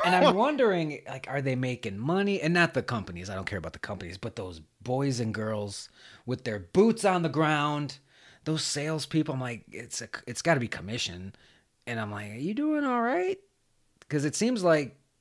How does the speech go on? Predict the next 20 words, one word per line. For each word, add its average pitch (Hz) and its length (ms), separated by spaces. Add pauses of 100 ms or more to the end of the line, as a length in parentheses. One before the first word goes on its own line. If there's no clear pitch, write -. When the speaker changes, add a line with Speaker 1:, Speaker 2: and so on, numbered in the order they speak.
(180)
Speaker 1:
maybe 139 260
it's - 200
not, 165 400 (880)
because 117 320
your 113 80
story 156 320
says 110 280
they 104 120
don't 107 160
really 98 140
give 95 220
a 87 60
shit. - 420 (460)
And 113 120
I 160 100
would 254 160
be 131 100
giving 139 340
a - 40
shit. - 340